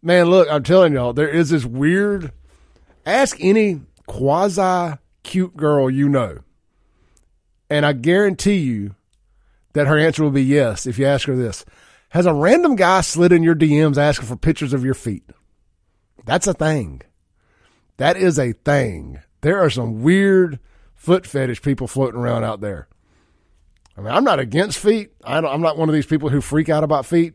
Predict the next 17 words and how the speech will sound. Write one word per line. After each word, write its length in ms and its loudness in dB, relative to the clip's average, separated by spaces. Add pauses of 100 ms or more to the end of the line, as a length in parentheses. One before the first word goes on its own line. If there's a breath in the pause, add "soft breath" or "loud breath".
(140)
but 160 -8
I've, 280 -4 (1200 soft breath)
f-, 500 -20
the 220 -8
feet 300 6
ain't 180 4
my 160 2
fetish. 540 -4 (480)
<laughs> 580 -18
We'll 220 2
just 280 -4
say 200 -2
that. 300 -10 (840 soft breath)
I 40 -2
like 160 2
that 180 -6
peach. 520 -6